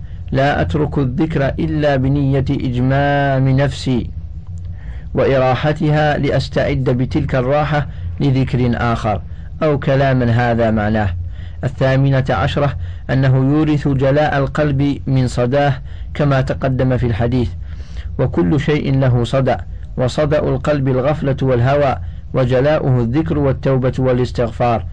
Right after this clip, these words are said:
وقد تقدم هذا المعنى. التاسعة عشرة أنه يحط، يحط من الخطايا ويذهبها،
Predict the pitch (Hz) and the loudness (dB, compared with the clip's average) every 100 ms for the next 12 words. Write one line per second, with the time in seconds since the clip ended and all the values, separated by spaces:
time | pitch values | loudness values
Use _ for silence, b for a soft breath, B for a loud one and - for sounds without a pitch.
0 | B B 147 139 147 - 135 - 127 120 | B B -4 0 -2 0 -4 0 0 0
1 | 120 117 117 110 113 113 107 107 87 87 | 2 2 2 2 2 2 0 0 -2 -6
2 | B B B B B B B 165 165 175 | B B B B B B B -4 0 2
3 | 160 160 147 147 147 143 143 151 135 135 | 2 2 0 0 0 0 0 2 0 -2
4 | - B B B - 170 156 143 151 147 | -10 B B B -2 0 2 2 2 2
5 | 143 - B - 123 135 185 190 - 143 | -2 -6 B -4 0 0 -2 -4 -2 -2
6 | - 175 - 143 139 135 131 135 131 131 | -2 -4 -2 -2 0 0 0 -2 -2 -2
7 | 147 156 151 143 139 135 135 135 135 120 | 0 0 2 2 2 0 -2 0 2 2
8 | 127 127 123 117 110 | 2 2 2 2 0